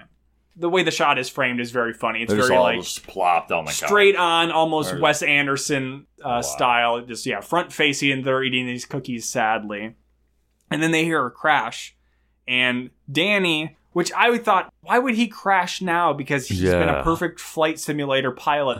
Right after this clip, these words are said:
Speaker 1: this
Speaker 2: Maybe
Speaker 1: whole
Speaker 2: it,
Speaker 1: time.
Speaker 2: maybe it's because the hard drive
Speaker 1: Yeah, because we
Speaker 2: malfunctioned.
Speaker 1: find out it's broken and, oh,
Speaker 2: Yeah.
Speaker 1: the hard drive's fried, so that's probably why he crashed
Speaker 2: Yes.
Speaker 1: here. But they go out and
Speaker 2: Sleigh is overturned upside down, I think, right? Or
Speaker 1: Yeah,
Speaker 2: I don't know. It's
Speaker 1: something like that. We also should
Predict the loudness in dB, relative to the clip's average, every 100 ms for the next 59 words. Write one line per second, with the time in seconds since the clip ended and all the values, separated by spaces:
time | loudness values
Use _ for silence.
0 | -6 0 2 2 2 2 2 0 2 4
1 | 4 0 -6 0 0 2 0 2 4 2
2 | 4 4 4 2 2 2 4 4 2 2
3 | 0 2 -2 2 2 4 2 2 -2 0
4 | 2 2 2 -2 -2 -2 0 0 2 2
5 | 0 0 0 0 2 2 2 -2 0 2
6 | 2 -2 0 0 -2 -4 -2 -2 -4 -4
7 | -6 -6 -10 -8 -4 -2 -4 -8 -10 -12
8 | -14 -18 _ _ _ _ _ -2 2 0
9 | 2 2 4 4 4 0 -4 -6 -6 -8
10 | -8 -2 0 4 4 4 2 0 0 0
11 | 0 0 2 0 0 0 0 0 0 2
12 | 0 0 -4 -4 -6 -2 0 0 -2 -2
13 | 2 2 2 0 0 0 0 -2 -6 -6
14 | -10 -14 -20 _ _ 2 2 0